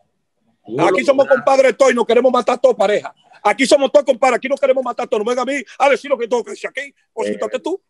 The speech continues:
Speaker 1: es verdad,
Speaker 2: Te
Speaker 1: eh,
Speaker 2: paso a Pareja para que se siente aquí.
Speaker 1: No.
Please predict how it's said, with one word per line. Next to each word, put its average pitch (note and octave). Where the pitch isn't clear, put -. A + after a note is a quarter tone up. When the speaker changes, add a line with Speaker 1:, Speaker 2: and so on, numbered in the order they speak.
Speaker 1:
es G2
verdad, G#2
Speaker 2:
Te A3+
Speaker 1:
eh, G3+
Speaker 2:
paso D4
a -
Pareja C#4
para B3
que A#3
se G3
siente C4
aquí. G3+
Speaker 1:
No. B2